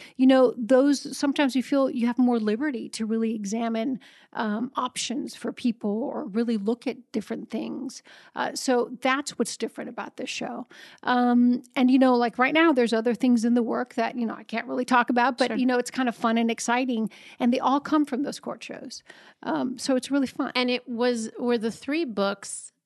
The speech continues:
Speaker 2: um, well, the, let's talk about the two, because the, the,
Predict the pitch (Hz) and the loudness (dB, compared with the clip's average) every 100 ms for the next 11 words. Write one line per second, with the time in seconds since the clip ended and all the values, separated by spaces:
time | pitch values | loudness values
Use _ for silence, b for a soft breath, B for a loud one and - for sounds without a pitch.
0 | _ 196 190 185 180 180 190 180 190 - | _ -6 -4 -4 -6 -4 -2 -2 -4 -6
1 | 202 - 196 170 165 - - - 165 151 | -8 -4 -6 -4 -4 -6 -6 -2 -2 -2
2 | 170 180 170 165 156 175 170 165 | -4 -8 -4 -4 -4 -6 -6 -6